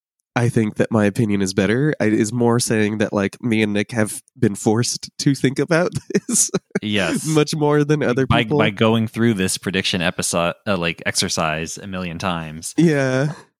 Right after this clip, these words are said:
Speaker 2: Um, and, and of course, we, we're wrong all the time.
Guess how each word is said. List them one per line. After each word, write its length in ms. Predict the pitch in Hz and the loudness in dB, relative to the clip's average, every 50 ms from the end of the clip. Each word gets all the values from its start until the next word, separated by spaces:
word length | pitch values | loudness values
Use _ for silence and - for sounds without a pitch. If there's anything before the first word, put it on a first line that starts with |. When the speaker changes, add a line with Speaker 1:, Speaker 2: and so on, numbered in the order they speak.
| _ _ - | _ _ -10
Speaker 2:
Um, 400 | 110 101 98 98 95 92 87 - _ _ _ _ _ _ _ _ _ _ _ _ _ _ _ _ _ _ _ _ _ _ _ _ _ - | -6 -4 -4 -4 -4 -6 -8 -12 _ _ _ _ _ _ _ _ _ _ _ _ _ _ _ _ _ _ _ _ _ _ _ _ _ -2
and, 120 | 117 110 | -2 0
and 180 | 107 - 110 101 | 0 2 0 -2
of 100 | - - | -2 0
course, 240 | 117 117 110 - - | 0 0 2 0 0
we, 200 | 95 92 95 98 - | 0 0 0 -2 -2
we're 160 | 101 98 95 | -2 -2 -2
wrong 300 | 90 90 90 95 95 90 | 0 0 0 0 0 -2
all 120 | 87 90 | -2 -4
the 80 | 85 87 | -4 -4
time. 480 | - 92 87 85 85 87 90 98 107 | -4 -4 -2 -2 -2 -2 -4 -4 -6